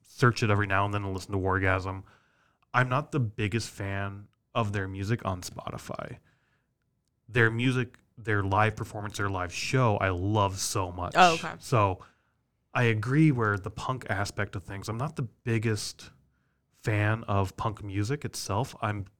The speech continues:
Speaker 1: possibly diving more into that and exploring that a little bit more. But from a recorded standpoint, not the biggest fan, expect, but live, I really like live
Speaker 2: Yeah.
Speaker 1: performances. And same thing here.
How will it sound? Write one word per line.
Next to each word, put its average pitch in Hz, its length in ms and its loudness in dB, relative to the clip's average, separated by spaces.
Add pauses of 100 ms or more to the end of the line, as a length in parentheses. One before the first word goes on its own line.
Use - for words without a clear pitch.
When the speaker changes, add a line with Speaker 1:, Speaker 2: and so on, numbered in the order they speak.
(280)
Speaker 1:
possibly - 460 0
diving 104 360 2
more 98 260 -4
into 92 300 -8
that 90 340 -4 (480)
and 101 160 0
exploring 98 480 -4
that 92 120 -2
a 92 40 0
little 92 140 0
bit 90 140 -2
more. 95 360 -2 (480)
But 101 400 4 (1080)
from 120 160 -6
a 104 40 -2
recorded 123 480 4
standpoint, 98 560 -6
not 107 200 -2
the 104 80 -2
biggest 98 260 -2
fan, 92 260 -4
expect, - 460 -2
but 104 180 -2
live, 101 480 4
I 95 80 -4
really 98 280 -2
like 90 260 -4
live 92 280 -2
Speaker 2:
Yeah. 180 140 0
Speaker 1:
performances. 101 400 -8
And 110 120 -10
same 123 220 4
thing 107 180 -2
here. 95 320 -6